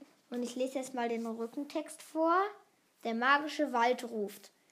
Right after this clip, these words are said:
Eine Geheimtür, verstaubte Fläschchen mit leuchtendem Pulver und sonderbare Lichter im Garten.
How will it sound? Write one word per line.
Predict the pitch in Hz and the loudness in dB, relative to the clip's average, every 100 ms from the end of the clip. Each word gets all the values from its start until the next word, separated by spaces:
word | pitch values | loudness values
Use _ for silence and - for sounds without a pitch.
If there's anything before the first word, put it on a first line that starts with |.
| _ - | _ -6
Eine | 247 240 | -2 0
Geheimtür, | 226 247 285 370 - 349 359 370 | 0 4 4 4 0 4 4 4
verstaubte | - 240 - 269 294 - 285 | -2 -6 4 6 6 2 -4
Fläschchen | - 294 - - 311 311 269 | 2 2 0 -6 0 2 2
mit | 254 | -4
leuchtendem | 233 247 269 - 247 226 220 | 0 2 2 -2 -6 -6 -4
Pulver | 277 269 302 302 | 0 2 2 0
und | - 233 | -4 -4
sonderbare | 233 262 285 254 240 233 233 | 0 2 0 2 2 4 2
Lichter | 294 - - 214 | 2 0 -4 -2
im | 247 | -2
Garten. | 220 208 208 233 | 0 0 -2 -12